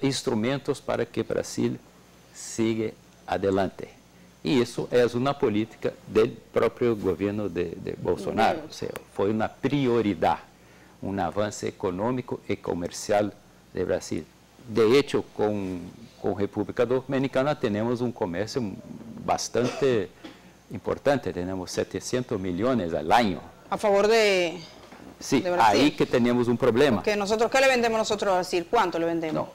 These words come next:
Speaker 1: ve-, vende de los setecientos quince millones.
Speaker 2: ¿Nosotros?
Speaker 1: Ustedes.
Speaker 2: ¿Y ellos a nosotros?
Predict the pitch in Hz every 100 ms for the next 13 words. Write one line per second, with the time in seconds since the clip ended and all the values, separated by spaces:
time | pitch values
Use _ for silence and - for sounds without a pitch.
0 | - - 123 - - 104 135 147 156 160
1 | - 107 101 101 - 107 117 - 151 147
2 | - 135 - - - - - - - 147
3 | 156 139 127 101 85 80 - - 190 202
4 | 165 165 160 - - - - - 101 78
5 | - - - - 202 214 233 220 214 240
6 | 240 254